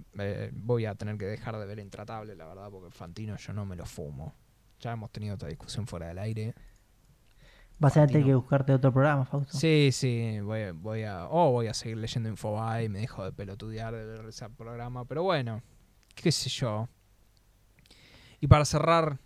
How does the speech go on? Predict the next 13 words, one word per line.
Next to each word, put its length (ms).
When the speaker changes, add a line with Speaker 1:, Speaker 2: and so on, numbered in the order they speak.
Speaker 1:
la 180
charla 380
de 60
la 140
televisión 560
de 100
este 180
país, 460
Bake 340
Off, 360
a 120
ver, 200
ok, 180